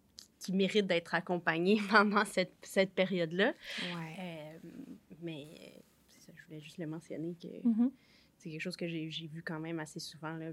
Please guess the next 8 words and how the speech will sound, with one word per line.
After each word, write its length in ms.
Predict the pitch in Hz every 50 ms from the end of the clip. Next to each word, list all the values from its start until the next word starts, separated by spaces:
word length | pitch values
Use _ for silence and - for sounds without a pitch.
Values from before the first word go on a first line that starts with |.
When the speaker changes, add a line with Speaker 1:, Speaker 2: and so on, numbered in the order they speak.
| 156
Speaker 1:
pendant 280 | - 147 143 147 143 143 143
mes, 720 | 143 147 151 - - - - - - 170 170 175 175 165 160
mes, 120 | 165 156
mes 180 | - 170 175 170
suivis 440 | 165 - - 156 151 151 156 160 160
avec 220 | 151 147 143 147
des 120 | 151 156 151
clients. 360 | - - - - 147 151 156